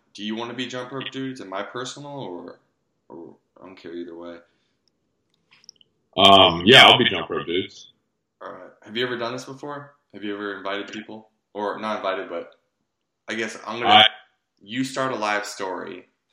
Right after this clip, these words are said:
Speaker 1: and then, uh, I'll ask to become a part of it.
Speaker 2: Okay, I'm doing it right now. Ready?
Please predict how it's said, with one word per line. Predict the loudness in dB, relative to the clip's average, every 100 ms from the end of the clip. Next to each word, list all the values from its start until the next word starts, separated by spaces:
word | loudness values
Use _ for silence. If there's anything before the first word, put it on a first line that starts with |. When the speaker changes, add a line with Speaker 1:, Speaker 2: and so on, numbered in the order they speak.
| _
Speaker 1:
and | -14 -12
then, | -10 -8 -8
uh, | -10 -8
I'll | -4 -2 -2 -6 -8
ask | -6 -6 -8 -16
to |
become | -18 -16 -14 -16
a | -14
part | -12 -12 -14
of |
it. | -20 _ _ _ _ _ _ _ _ _ -8 -4
Speaker 2:
Okay, | 2 4 2 0
I'm | 0
doing | 4 6
it | 6
right | 4 4
now. | 4 2 2
Ready? | 6 6 6